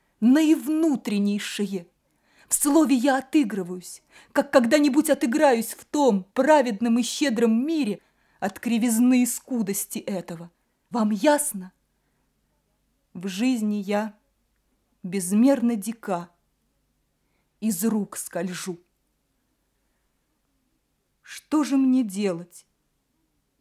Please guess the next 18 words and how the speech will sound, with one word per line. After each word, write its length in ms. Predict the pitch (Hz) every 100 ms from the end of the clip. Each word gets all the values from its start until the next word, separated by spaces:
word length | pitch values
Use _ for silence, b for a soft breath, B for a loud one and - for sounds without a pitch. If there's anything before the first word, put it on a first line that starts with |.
| -
Слепцу 1000 | - 220 202 214 - - 302 320 311 _
и 120 | 269
пасынку. 920 | - - 220 202 - 180 170 - 180 _ _ _ _ _ _ _ _ _ -
В 140 | 196
мире, 520 | 240 294 302 220 175 - _ _ _ -
где 300 | 175 180 202
каждый 540 | 226 226 196 175 202
и 200 | - -
оч, 680 | 190 214 247 247 - - - _ _
и 80 | 196
зряч, 760 | 175 175 190 196 214 - - - _ _ _ _ _ _ _ _
где 340 | - 220 214 285
по 280 | 285 247 269
анафемам, 760 | 269 285 254 - 214 202 208
как 360 | 202 233 226 - _
по 120 | - 240
насыпям 760 | 262 247 220 196 190 196 190
страсти, 960 | - - - 240 226 214 - - -